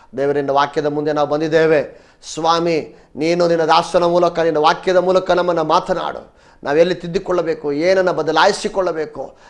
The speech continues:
ಎಲ್ಲಿ ನಾವು ಕ್ರಮವಾಗಬೇಕೆಂಬುದ ವಿಚಾರವನ್ನು ನಮಗೆ ತಿಳಿಯಪಡಿಸಿರಿ ಎಂಬುದಾಗಿ ಪ್ರಾರ್ಥಿಸ್ತೇವೆ ಯೇಸು ಕ್ರಿಸ್ತನ ನಾಮದಲ್ಲಿ ತಂದೆ, ಆಮೆನ್. ಪ್ರಿಯ ವೀಕ್ಷಕರೇ, ಈ ಶುಭೋದಯ ಕಾರ್ಯಕ್ರಮ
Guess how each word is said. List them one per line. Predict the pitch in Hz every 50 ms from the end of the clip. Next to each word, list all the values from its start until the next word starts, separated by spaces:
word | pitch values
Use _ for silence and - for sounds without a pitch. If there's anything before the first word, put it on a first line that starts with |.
| - _ -
ಎಲ್ಲಿ | 151 170 196 202 196
ನಾವು | 190 180 170
ಕ್ರಮವಾಗಬೇಕೆಂಬುದ | 180 170 165 185 202 214 208 208 202 196 196 180 185 180 180 170 160 165 151
ವಿಚಾರವನ್ನು | 151 151 151 147 - 156 143 139 139 139 131 139
ನಮಗೆ | 131 135 127
ತಿಳಿಯಪಡಿಸಿರಿ | 131 135 135 135 127 - 131 127 123 - 113 117
ಎಂಬುದಾಗಿ | 110 113 - 110 110 -
ಪ್ರಾರ್ಥಿಸ್ತೇವೆ | - - - - _ _ _ _ - - _ _ _ _ _ _ _ _ _ _ _ _ - -
ಯೇಸು | 127 139 131 135 - 135
ಕ್ರಿಸ್ತನ | - - 127 120 _ 127 117
ನಾಮದಲ್ಲಿ | 120 117 117 110 113 110 107
ತಂದೆ, | - 110 104 104 107 107 - 95 90 _ _ _ -
ಆಮೆನ್. | - - - - _ _ - 208 196 _ _ _ _ _ _ _ _ _ _ _ _ _ _ _ _ _ _ _ _ _ _ _ _ _ _ _ _ _ _ _ _
ಪ್ರಿಯ | 156 165 175
ವೀಕ್ಷಕರೇ, | 175 175 170 175 - - - 170 170 165 - - - _ _ _ _ _ _ _ _ _ _ _ _ _ _ _ _ - _ _ _ _ _ _ _ _ _ _ _ _ _ _ _
ಈ | - 160
ಶುಭೋದಯ | 156 - 175 165 180 185 185 175 180 175
ಕಾರ್ಯಕ್ರಮ | 170 165 160 156 160 156 - 151 151 156